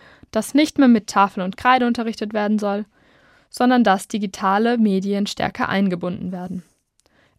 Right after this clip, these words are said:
Es sollten verschiedene Arten des Lernens gefördert werden und Inhalte sollten sich auch an den Interessen der Lernenden orientieren. Oft spricht Ananda Klar von wir Jungen gegen die Alten. Eine tatsächliche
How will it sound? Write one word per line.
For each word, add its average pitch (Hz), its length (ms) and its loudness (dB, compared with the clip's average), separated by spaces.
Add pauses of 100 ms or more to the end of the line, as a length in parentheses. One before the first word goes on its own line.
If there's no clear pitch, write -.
Es 226 160 0
sollten 214 340 0
verschiedene 208 580 -2
Arten 190 280 0
des 247 180 -2
Lernens 254 300 0
gefördert 262 440 -2
werden 254 240 2
und 247 120 -2
Inhalte 208 580 0
sollten 226 300 0
sich 233 260 -8
auch 202 220 2
an 208 100 -4
den 214 100 -2
Interessen 214 480 -4
der 233 120 0
Lernenden 190 480 0
orientieren. 190 640 -8 (1080)
Oft 208 240 4
spricht 254 240 -4
Ananda 262 360 2
Klar 269 280 2
von 269 320 2
wir 220 200 4
Jungen 208 440 0 (220)
gegen 277 340 2 (280)
die 240 180 0
Alten. 185 460 -6 (680)
Eine 214 240 0
tatsächliche - 720 -2